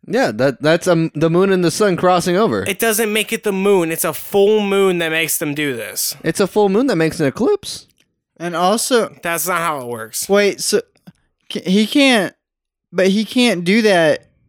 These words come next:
Speaker 3: 'cause his tail got cut off, though.
Speaker 2: Not
Speaker 3: Right?
Speaker 2: in this movie.
Speaker 3: But in the anime.
Speaker 1: Wait
Speaker 2: In
Speaker 1: a
Speaker 2: the anime,
Speaker 1: second.
Speaker 2: yes. But in
Speaker 1: So
Speaker 2: this
Speaker 1: you're
Speaker 2: movie,
Speaker 1: saying Dragon Ball Z's a werewolf anime?
Speaker 2: Basically.
Speaker 3: Now
Speaker 2: In
Speaker 3: you gotta watch it.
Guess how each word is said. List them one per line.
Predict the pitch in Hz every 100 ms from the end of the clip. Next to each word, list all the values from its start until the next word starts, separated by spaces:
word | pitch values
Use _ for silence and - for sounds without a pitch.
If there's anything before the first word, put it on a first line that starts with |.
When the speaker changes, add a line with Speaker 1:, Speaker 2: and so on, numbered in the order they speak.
| _ -
Speaker 3:
'cause | - 185 175
his | 160 -
tail | - 220 233
got | 175 135 -
cut | 156 131
off, | 127 127
though. | 127 131 127 120 131 - _ _ _ -
Speaker 2:
Not | 156 160
Speaker 3:
Right? | 175 220
Speaker 2:
in | 220
this | 220 220 233
movie. | 254 277 233 156 123 _ _ _ _
Speaker 3:
But | 170 185 175 -
in | 147 190
the | 190 185
anime. | 196 190 156 131 127 135 - -
Speaker 1:
Wait | - 254 285
Speaker 2:
In | 277
Speaker 1:
a |
Speaker 2:
the | 226
anime, | 233 202 226
Speaker 1:
second. | 214 120
Speaker 2:
yes. | 202 175 120 - - _
But | 190 190 -
in | 196 220
Speaker 1:
So | 226
Speaker 2:
this | 262
Speaker 1:
you're | 277 269
Speaker 2:
movie, | 285
Speaker 1:
saying | 277 214
Dragon | 220 240 240
Ball | 226 233 208
Z's | 165 214 196
a | 180
werewolf | 147 151 185 185 185
anime? | 175 175 208 247 262 262 226
Speaker 2:
Basically. | 147 160 147 127 117 110 - _ _ _ _ _ _ _ _ _ _ _ _ _
Speaker 3:
Now | 156 160 170
Speaker 2:
In | 160
Speaker 3:
you | 156
gotta | 151 147
watch | 151 151 -
it. | 135